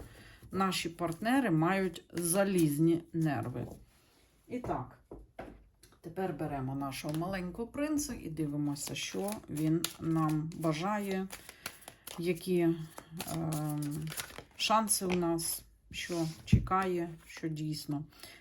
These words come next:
Дивіться, мої дорогенькі, на своїх помилках, на жаль, мусимо вчитись на своїх помилках.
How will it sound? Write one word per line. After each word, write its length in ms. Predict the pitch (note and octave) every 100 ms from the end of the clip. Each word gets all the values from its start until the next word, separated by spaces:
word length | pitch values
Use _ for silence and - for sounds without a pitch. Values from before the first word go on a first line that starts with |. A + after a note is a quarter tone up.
| -
Дивіться, 520 | G3+ G3+ F3+ - D3 D#3
мої 220 | E3+ F#3 F3+
дорогенькі, 500 | F3 F3 G#3+ A3 E3
на 120 | E3
своїх 360 | E3 F3+ A#3
помилках, 720 | - E3+ D#3+ D#3 E3+ F3+ - - _ _ _ _ _ _ _ _ _ _
на 140 | F#3+ G3
жаль, 240 | F3+ F#3 - -
мусимо 480 | E3+ E3 F3+ F3 F#3
вчитись 520 | - F3 E3 D#3+ -
на 80 | E3
своїх 340 | E3+ D3+ -
помилках. 580 | F3+ E3 E3 D3+ C#3